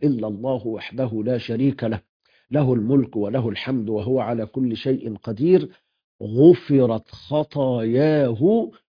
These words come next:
وإن كانت مثل زبد البحر". هذا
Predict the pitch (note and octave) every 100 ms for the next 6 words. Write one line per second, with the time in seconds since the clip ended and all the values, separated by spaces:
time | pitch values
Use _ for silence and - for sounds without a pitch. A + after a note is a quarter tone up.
0 | B2+ B2+ B2 B2 F3 G#3+ G3+ D#3+ C3+ -
1 | D#3 E3+ E3 C#3 A#2+ D#3 F3+ _ A2 C#3
2 | F3 - B2+ A#2 G2+ C#3 C3 A2 G#2+ D#3+
3 | G#2+ A2 - - F#2+ A#2+ - _ _ _
4 | _ - G4+ A#3 F#3 G3